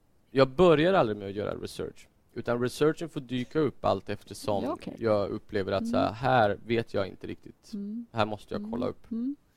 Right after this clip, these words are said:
Speaker 1: Och, ehm, för mig är det bra.
Speaker 2: Mm.
Speaker 1: För att... På, så här, på ett sätt är det bra att göra så.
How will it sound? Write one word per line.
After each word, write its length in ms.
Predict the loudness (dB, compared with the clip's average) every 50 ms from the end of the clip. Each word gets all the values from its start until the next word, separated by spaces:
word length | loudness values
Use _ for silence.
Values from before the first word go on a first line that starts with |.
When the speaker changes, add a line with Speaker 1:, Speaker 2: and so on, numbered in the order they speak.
| _ _ -20 _ _ _ _ _ _ _
Speaker 1:
Och, 380 | 4 6 6 4 2 -2 0 2
ehm, 420 | 4 4 4 2 0 -4 -8 -12 -16 _ _ _ _ _ _ _ _ _
för 120 | -2 0
mig 220 | 2 4 6 6
är 40 | 6
det 100 | 6 4
bra. 400 | 4 4 2 2 2 2 -2 -6 -10 -12
Speaker 2:
Mm. 280 | -12 -12 -12 -14 -16 -18 _ _ _ _ _
Speaker 1:
För 240 | _ -4 0 4
att... 420 | 4 4 4 0 -4 -18 -20 -20 -20 _ _ _ _ _ _ _ _ _ _ -20 -20 _ _ -20 -20 -20 _ _ _ _ _ _ _ _ _ _ _ _ _ _ _ _ _ _ _ _ _ _ _ _ _
På, 140 | 0 0 0 -2 -8 -20 -14
så 140 | -4 -2 0
här, 180 | 2 0 0 -2 -8 -20 -20 -20 _ -20 _ _ -8 0
på 120 | 4 4
ett 160 | 4 4 2
sätt 180 | 0 0 2 2
är 80 | 4 2
det 80 | 2 2
bra 180 | 0 -2 -2 -2
att 60 | -4
göra 200 | -6 -8 -10 -10
så. 200 | -10 -12 -12